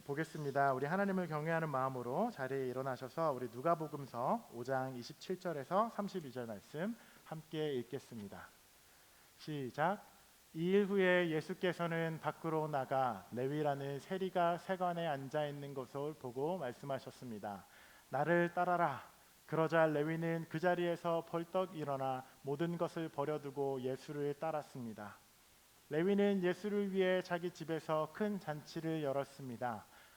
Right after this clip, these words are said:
많은 세리들과 다른 사람들이 그들과 함께 음식을 먹고 있었습니다. 그러자 바리새파 사람들은 그들의 율법학자들이 예수의 제자들을 비방했습니다.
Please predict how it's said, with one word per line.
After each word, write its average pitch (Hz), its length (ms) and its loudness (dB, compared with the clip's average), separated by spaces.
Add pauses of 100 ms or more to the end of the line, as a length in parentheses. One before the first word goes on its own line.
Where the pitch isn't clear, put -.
(140)
많은 151 320 0
세리들과 160 840 2
다른 151 280 -2
사람들이 143 720 -2
그들과 147 500 0
함께 147 560 -4
음식을 151 540 -4
먹고 139 420 -4
있었습니다. 110 800 -8 (560)
그러자 185 340 6
바리새파 185 540 4
사람들은 147 800 2
그들의 147 520 -2
율법학자들이 139 1040 -2 (220)
예수의 147 440 2
제자들을 143 600 0
비방했습니다. 135 1000 -4